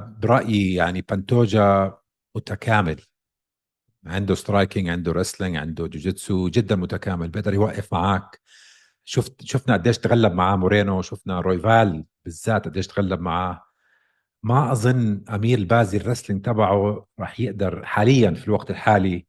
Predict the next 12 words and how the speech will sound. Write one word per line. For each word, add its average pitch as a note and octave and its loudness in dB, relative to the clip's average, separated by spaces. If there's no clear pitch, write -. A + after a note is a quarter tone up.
يتفوق F#2+ -2
على، F2 -4
آه، E2 -10
حدا F2 -8
مثل E2 -10
Pantoja. D#2+ -14
إذا F#2+ -6
ما C3+ 4
قدر B2+ 2
ينزل A2+ 0
مورينو، G#2 0
يعني E2 -20